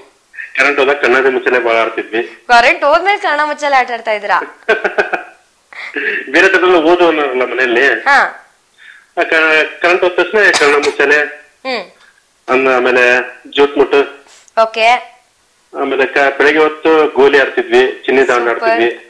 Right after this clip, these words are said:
Speaker 2: ಓಕೆ, ಇದ್ರ ಮಧ್ಯಕ್ಕೆ ಸ್ಕೂಲ್ಗೆ ಹೋಗ್ಬರೋದು?
Speaker 1: ಅಲ್ಲ, ರಜೆ ಇದ್ದಾಗ ಹಿಡಿದ್ ನಾನು ಚಿನ್ನಿ ದಾಂಡು,
Speaker 2: ಹಾ.
Speaker 1: ಗೋಲಿ ಆಡೋದಿಲ್ಲ.
Speaker 2: ಓಕೆ.
Speaker 1: ಶನಿವಾರ ಹಾಫ್ ಡೇ ಅಲ್ಲ?
Speaker 2: ಶನಿವಾರ ಹಾಫ್ ಡೇ, ಓಕೆ.
Speaker 1: ಹ್ಮ್.
Speaker 2: So, ಇದೆಲ್ಲ
Speaker 1: ಈಗಿನ,
Speaker 2: ಆಗುತ್ತೆ.
Speaker 1: ಈಗಿನ ಹುಡುಗರು ಹಂಗೆ ಇದಿಲ್ವಲ್ಲ?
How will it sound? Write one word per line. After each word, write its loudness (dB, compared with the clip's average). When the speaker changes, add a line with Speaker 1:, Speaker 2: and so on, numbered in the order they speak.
Speaker 2:
ಓಕೆ, -8
ಇದ್ರ -6
ಮಧ್ಯಕ್ಕೆ -4
ಸ್ಕೂಲ್ಗೆ -6
ಹೋಗ್ಬರೋದು? -6
Speaker 1:
ಅಲ್ಲ, 2
ರಜೆ 2
ಇದ್ದಾಗ 2
ಹಿಡಿದ್ -2
ನಾನು -4
ಚಿನ್ನಿ 0
ದಾಂಡು, 0
Speaker 2:
ಹಾ. -2
Speaker 1:
ಗೋಲಿ 0
ಆಡೋದಿಲ್ಲ. -2
Speaker 2:
ಓಕೆ. -2
Speaker 1:
ಶನಿವಾರ 2
ಹಾಫ್ 0
ಡೇ 2
ಅಲ್ಲ? 0
Speaker 2:
ಶನಿವಾರ -2
ಹಾಫ್ 0
ಡೇ, -2
ಓಕೆ. -6
Speaker 1:
ಹ್ಮ್. -4
Speaker 2:
So, -18
ಇದೆಲ್ಲ 2
Speaker 1:
ಈಗಿನ, 4
Speaker 2:
ಆಗುತ್ತೆ. 0
Speaker 1:
ಈಗಿನ -4
ಹುಡುಗರು -2
ಹಂಗೆ -4
ಇದಿಲ್ವಲ್ಲ? 0